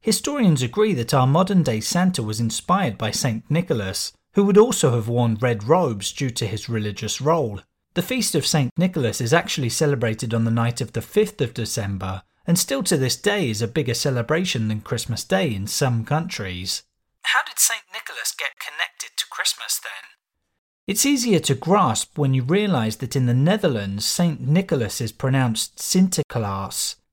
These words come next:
When the Dutch colonised parts of America, they brought their saint along with them, only for his name to be anglicised.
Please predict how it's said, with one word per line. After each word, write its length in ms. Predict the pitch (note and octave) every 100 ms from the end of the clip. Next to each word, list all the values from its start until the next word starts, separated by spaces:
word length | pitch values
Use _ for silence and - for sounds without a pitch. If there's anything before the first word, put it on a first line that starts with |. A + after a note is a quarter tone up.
| _
When 160 | - A#3
the 60 | A3+
Dutch 460 | - A3 - -
colonised 640 | - F#3+ F3+ C3+ A2 - -
parts 300 | D#3 B2+ C#3
of 80 |
America, 560 | A#2 B2+ G3+ G#3+ G#3 G#2+
they 160 | G2 A#2
brought 340 | D3 F#3 -
their 160 | B2+ A2+
saint 380 | - C3+ A2
along 340 | A2+ B2 G#3 G#3
with 200 | C3 -
them, 340 | G#2 F#2+ F#2+ - -
only 200 | G3+ F#3+
for 140 | B2+
his 180 | A#2+ B2+
name 280 | E3 F3+ D3
to 120 | A#2+
be 160 | A2+
anglicised. 960 | B2 F#3+ F3+ D#3 B2+ G2 F#2+ F#2+ - -